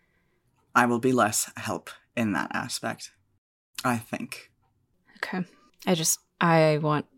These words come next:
Speaker 2: answers so badly, but I don't wanna be something that harms him. I mean, I already got Lenore thrown across the room, so I've,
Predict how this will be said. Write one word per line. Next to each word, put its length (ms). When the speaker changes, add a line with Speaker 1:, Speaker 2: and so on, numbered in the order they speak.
Speaker 2:
answers 400
so 220
badly, 440
but 180
I 100
don't 260
wanna 220
be 420
something 440
that 220
harms 440
him. 420
I 60
mean, 200
I 120
already 260
got 260
Lenore 340
thrown 240
across 420
the 180
room, 260
so 220
I've, 320